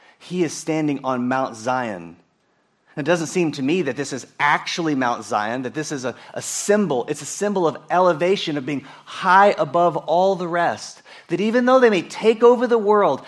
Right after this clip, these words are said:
and they may delude all of the people of the world who do not have their names written in the Lamb's Book of Life, and they will turn against God and turn against his people, that still Jesus will reign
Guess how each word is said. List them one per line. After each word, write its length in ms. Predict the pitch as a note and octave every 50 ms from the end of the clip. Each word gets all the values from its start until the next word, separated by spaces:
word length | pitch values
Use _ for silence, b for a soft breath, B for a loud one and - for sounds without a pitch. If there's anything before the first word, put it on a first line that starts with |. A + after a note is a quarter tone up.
| B B
and 100 | B F3+
they 80 | G3 G#3
may 120 | A3 A3+
delude 460 | F#3+ E3+ F#3+ F3+ F3+ F#3+ F#3 E3+ - - -
all 460 | D#3+ F#3+ G#3+ A#3 C4 C#4 C#4+ C#4+ C#4+
of 80 | C#4 B3+
the 80 | D4
people 360 | C#4+ A3+ B3 C4 C4 B3+ B3
of 120 | B3 A3 G#3
the 80 | A#3+
world 420 | G#3 G3 G#3 G3+ F#3 D#3+ C3+ B B B B B B
who 100 | F#3 F#3
do 120 | D#3 D#3+
not 300 | D3+ D3+ E3 F#3+ A#3 C4
have 220 | A#3+ B3 B3 A3 A#3
their 100 | A#3 A3+
names 320 | A3 A3+ A3+ G3+ D#3+ D3
written 220 | D#3+ G#3 - -
in 80 | G3 F#3
the 80 | F3 E3+
Lamb's 320 | F3 F3+ F#3+ G3 F#3+ -
Book 160 | - F#3+ F#3+
of 120 | F#3 D#3+ D#3+
Life, 360 | F3 F3 D#3+ C#3+ - - B B B B
and 100 | - D3+
they 80 | E3 E3+
will 140 | D3+ D3+ C#3+
turn 380 | - - - D#3+ G3+ A#3 B3
against 340 | C#4 B3 A#3 B3 A#3 A#3+ -
God 380 | - G3 F#3+ F#3 E3+ D#3+ - -
and 120 | C#3 B2+
turn 220 | - - G3+ A3+ B3
against 340 | C4 A#3 A3+ A#3+ A#3 A#3+
his 160 | - A3 G3+ G#3
people, 540 | - G3 F#3+ F#3+ - - G#2+ F#2 E2 - _ _ _ _ _ _ _ _ _ _ _ _ _ _
that 120 | - B2 -
still 340 | - - - - E3 D#3+ C#3+
Jesus 640 | A#2+ - C3 D#3 E3+ F#3+ G3+ F#3 G3+ G#3 G3+ -
will 220 | D3+ D3 C3+ B2
reign 480 | A2+ A2 C3 D#3 E3 E3 E3 E3 E3 D#3+